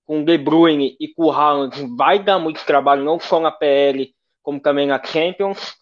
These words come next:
O Chelsea aí teve um, um início de pré-temporada também muito abaixo do esperado, é um time que ainda vai se acertar.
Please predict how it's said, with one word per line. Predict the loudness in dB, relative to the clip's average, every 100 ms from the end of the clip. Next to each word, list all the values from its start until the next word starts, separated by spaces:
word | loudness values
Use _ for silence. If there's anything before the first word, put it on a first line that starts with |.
| _ _ _ _ _ -10
O | -8
Chelsea | 2 4 4 2 2
aí | 2
teve | 0 0
um, | 0 0 -2 -4 -6 -8
um | -4
início | -2 0 -2 -2 -4 0 2 2 0 -4
de | -6
pré-temporada | -6 -4 -4 2 4 4 2 0
também | -4 -2 -2
muito | -2 -4 -6 -8 -8 -8 _ _ _ _
abaixo | -4 2 2 2 -2
do |
esperado, | -4 2 2 4 4 4
é | 0
um |
time | -2 -6 -6
que | 0 0
ainda | 2 0
vai | 2 0 0
se | -4
acertar. | -8 -6 -8 _ -2 -2